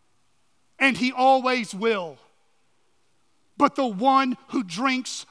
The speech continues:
the cup would become the object of God's wrath. And yet, in the same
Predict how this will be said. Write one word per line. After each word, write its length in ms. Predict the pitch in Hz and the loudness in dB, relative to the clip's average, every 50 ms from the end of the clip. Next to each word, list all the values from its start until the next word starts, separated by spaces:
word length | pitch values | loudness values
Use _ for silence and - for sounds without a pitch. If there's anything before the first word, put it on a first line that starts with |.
| _ | _
the 120 | 202 247 226 | -6 -6 -6
cup 560 | - - - - 262 214 208 - - - _ - - _ _ _ - | -6 -8 -2 0 0 0 0 -2 -8 -18 _ -20 -20 _ _ _ -4
would 240 | 208 269 247 190 | -4 -4 -4 -2
become 560 | 202 240 233 - - - 262 254 247 233 214 175 | -4 -4 -4 -4 -4 -2 0 0 0 0 -2 -4
the 180 | 214 214 202 - - | -6 -8 -8 -2 2
object 540 | 226 240 226 170 160 185 226 226 220 - - | 2 2 2 0 -2 -6 -6 -6 -6 -10 -10
of 240 | 214 202 156 151 135 | -10 -10 -10 -10 0
God's 540 | - 220 208 190 190 190 170 151 - - - _ _ _ _ _ | 2 2 4 4 0 -4 -6 -8 -12 -14 -14 _ _ _ _ _
wrath. 760 | 139 135 156 180 180 156 - - - - - - - - _ _ _ _ _ _ _ _ _ _ _ _ _ _ _ _ _ _ _ _ _ _ _ _ _ _ _ _ _ _ _ _ _ - | -20 -12 -6 -4 -4 -4 -4 -8 -12 -14 -18 -20 -20 -20 _ _ _ _ _ _ _ _ _ _ _ _ _ _ _ _ _ _ _ _ _ _ _ _ _ _ _ _ _ _ _ _ _ -8
And 220 | 254 233 226 208 208 | -4 -4 -2 -2 0
yet, 340 | 233 233 214 175 175 - - | 2 2 2 2 -2 -6 -6
in 180 | - 247 214 196 | -4 -4 -2 -2
the 100 | 202 190 | -4 -8
same 640 | - - - - 240 240 233 233 226 226 226 220 | -10 -10 -8 -6 -4 -4 -4 -6 -8 -8 -10 -10